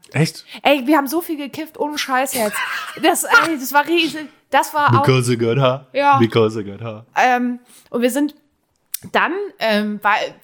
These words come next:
Speaker 2: jung und wild, wie man denn so ist, ja, mit dem Zug zurück und irgendwer kam auf den super Idee, „Na, lass doch einfach mal Gras mitnehmen, wir sind ja mit dem Zug unterwegs.“
Speaker 1: Ja,
Speaker 2: Da
Speaker 1: das,
Speaker 2: passiert
Speaker 1: der Zug wird auch nie kontrolliert.
Speaker 2: Passiert
Speaker 1: Ich hab,
Speaker 2: ja und
Speaker 1: ich
Speaker 2: ich
Speaker 1: hab aus absolut vertrauenswürdiger Quelle gehört, dass der Zug aus Amsterdam nach Deutschland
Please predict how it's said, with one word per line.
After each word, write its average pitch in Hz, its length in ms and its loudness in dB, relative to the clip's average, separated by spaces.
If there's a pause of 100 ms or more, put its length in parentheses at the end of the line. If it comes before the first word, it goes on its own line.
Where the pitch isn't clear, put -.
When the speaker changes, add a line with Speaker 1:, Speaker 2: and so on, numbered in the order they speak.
(160)
Speaker 2:
jung 240 400 0
und 208 220 -2
wild, 240 240 -6
wie 247 80 -10
man 226 160 -2
denn 214 120 -4
so 202 80 -6
ist, 262 220 0
ja, 240 100 2
mit 202 160 -4
dem 202 80 -14
Zug - 320 -10
zurück 254 380 -2
und 208 160 -6
irgendwer 220 300 -2
kam 208 260 -4
auf 196 160 -6
den 185 160 -10
super 180 340 0
Idee, 180 220 -6
„Na, 175 140 -8
lass 156 220 -6
doch 170 80 -8
einfach 160 180 -8
mal 160 140 -4
Gras 160 340 -2
mitnehmen, 180 280 -8
wir 165 60 -12
sind 170 120 -8
ja 170 60 -6
mit 170 180 -8
dem 156 80 -20
Zug - 260 -10
unterwegs.“ 160 580 -10
Speaker 1:
Ja, 120 60 2 (100)
Speaker 2:
Da 131 60 4
Speaker 1:
das, 120 140 0
Speaker 2:
passiert 123 200 0
Speaker 1:
der 113 140 4
Zug 135 260 4
wird 139 140 0
auch 123 160 2
nie 131 280 6
kontrolliert. 117 440 0
Speaker 2:
Passiert 311 320 2
Speaker 1:
Ich 339 60 6
hab, 269 80 4
Speaker 2:
ja - 40 0
und 277 80 -4
Speaker 1:
ich - 80 -2
Speaker 2:
ich 359 80 2
Speaker 1:
hab - 220 0
aus 139 340 2 (220)
absolut 156 840 2
vertrauenswürdiger 147 1200 2
Quelle 127 440 2
gehört, 110 380 -6
dass 120 160 -6
der 120 180 -12
Zug 214 380 2
aus 127 320 -2
Amsterdam 190 480 -2
nach 165 80 -4
Deutschland 131 560 -6